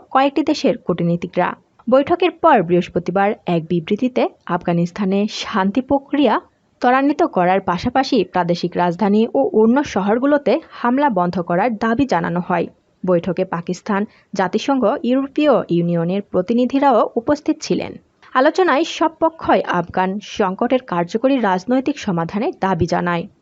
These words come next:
ক্রমবর্ধমান সংঘাত এড়াতে ওই বৈঠক আফগানিস্তান সরকার তালেবানের সঙ্গে ক্ষমতা ভাগাভাগির প্রস্তাব দেওয়ার কথা গণমাধ্যমে এসেছে। আফগানিস্তানের একজন শীর্ষ পর্যায়ের এক সরকারি কর্মকর্তার বরাত দিয়ে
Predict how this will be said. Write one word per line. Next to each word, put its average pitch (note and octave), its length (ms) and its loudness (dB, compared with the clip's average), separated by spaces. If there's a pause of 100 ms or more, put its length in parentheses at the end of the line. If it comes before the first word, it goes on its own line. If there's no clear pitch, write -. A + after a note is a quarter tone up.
(220)
ক্রমবর্ধমান E3+ 760 0
সংঘাত G3+ 500 -2
এড়াতে C4+ 320 2
ওই C4 220 2
বৈঠক G#3 580 0
আফগানিস্তান B3+ 580 -2
সরকার D4 500 -2 (420)
তালেবানের D4+ 420 4
সঙ্গে D4+ 340 0
ক্ষমতা F3 500 -2
ভাগাভাগির A3+ 640 -2
প্রস্তাব G3 460 -2
দেওয়ার C4+ 280 2
কথা A#3 440 -2
গণমাধ্যমে B3+ 540 0
এসেছে। - 380 -4 (400)
আফগানিস্তানের F3 680 -2
একজন F3 360 -2 (160)
শীর্ষ A3+ 360 -6
পর্যায়ের G#3+ 600 0 (100)
এক F3 200 -4
সরকারি G#3 360 0
কর্মকর্তার A3 640 0
বরাত F3 400 0
দিয়ে B3+ 200 4